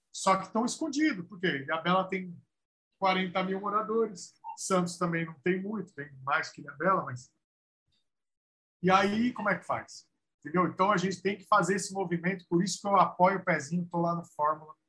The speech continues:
como apoio todos esses que você falou, assisto o Leandro Brito, assisto o Júnior Belo, assisto todos esses aí.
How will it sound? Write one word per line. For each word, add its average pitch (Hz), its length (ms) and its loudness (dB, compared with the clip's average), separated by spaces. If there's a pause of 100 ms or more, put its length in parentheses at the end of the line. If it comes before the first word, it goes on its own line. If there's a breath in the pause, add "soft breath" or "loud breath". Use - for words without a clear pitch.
(440)
como 185 220 4
apoio 185 480 6
todos 208 260 -4
esses 196 220 -2
que 175 80 -12
você 170 300 -2
falou, 147 520 -6
assisto 175 560 0
o 170 60 4
Leandro 156 220 0
Brito, 147 420 -4 (280)
assisto - 400 -2
o 175 40 0
Júnior 175 340 4
Belo, 151 500 0 (460)
assisto 175 680 0
todos 247 240 -2
esses 214 260 -2
aí. 156 200 -4